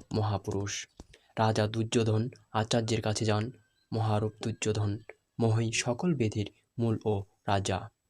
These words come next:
দুর্যোধন দূর অর্থাৎ দূষিত, যে ধন অর্থাৎ সেই ধন আত্মিক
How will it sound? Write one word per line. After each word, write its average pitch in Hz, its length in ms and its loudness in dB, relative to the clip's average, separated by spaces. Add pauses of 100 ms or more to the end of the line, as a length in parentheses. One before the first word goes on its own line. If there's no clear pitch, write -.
(460)
দুর্যোধন 113 600 2
দূর 123 340 2
অর্থাৎ 110 460 -4 (220)
দূষিত, 107 560 -2 (600)
যে 107 220 2
ধন 101 360 -2 (200)
অর্থাৎ 107 480 -4
সেই 107 280 0
ধন 98 380 -2 (340)
আত্মিক - 580 -4